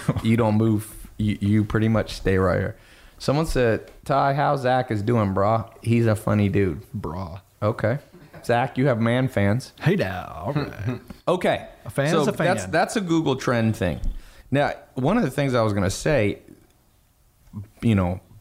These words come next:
Speaker 2: besides this subject of social media, is that curiosity will make you wealthy too. There's a,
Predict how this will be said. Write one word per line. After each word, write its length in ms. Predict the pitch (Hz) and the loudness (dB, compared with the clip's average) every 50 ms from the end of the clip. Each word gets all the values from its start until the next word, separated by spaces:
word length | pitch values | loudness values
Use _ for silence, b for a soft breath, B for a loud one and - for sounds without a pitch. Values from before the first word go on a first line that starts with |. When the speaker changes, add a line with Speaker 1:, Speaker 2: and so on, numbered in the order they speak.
| - _ - | -18 _ -2
Speaker 2:
besides 480 | 101 95 - - 113 113 113 104 104 | -2 -2 0 0 0 2 2 0 0
this 120 | 107 101 - | -2 -4 -2
subject 420 | - - 101 95 98 92 90 - | 0 0 0 0 0 -4 -4 -4
of 60 | 95 - | -6 -6
social 320 | - 87 87 - - 90 | -4 -4 -4 -4 -2 0
media, 460 | 98 110 117 107 95 92 90 95 98 - _ _ _ b b b b b b b b - - - | 2 2 2 2 2 0 0 -4 -6 -10 _ _ _ b b b b b b b b -16 -2 0
is 240 | 135 127 110 107 | 0 0 0 0
that 480 | 107 117 113 110 107 - - - - _ _ - - - - | 0 2 2 4 2 2 0 -4 -18 _ _ -20 -20 -16 -8
curiosity 840 | - - 170 170 151 131 120 123 127 127 - - 104 92 82 - _ _ _ - | -2 0 2 2 2 2 2 2 0 -2 -4 -6 -6 -6 -6 -8 _ _ _ -4
will 120 | - 110 104 | -2 0 2
make 260 | 98 98 92 - - | 2 0 0 0 -2
you 80 | 92 | -2
wealthy 340 | 87 90 82 - - - 78 | 0 0 0 -2 -2 -6 -8
too. 260 | 87 - 110 90 - - - - - | -6 -4 -6 -6 -6 -8 -16 -16 -6
There's 320 | - 110 127 139 131 113 | -2 -2 -2 0 -2 -4
a, 40 | 104 | -4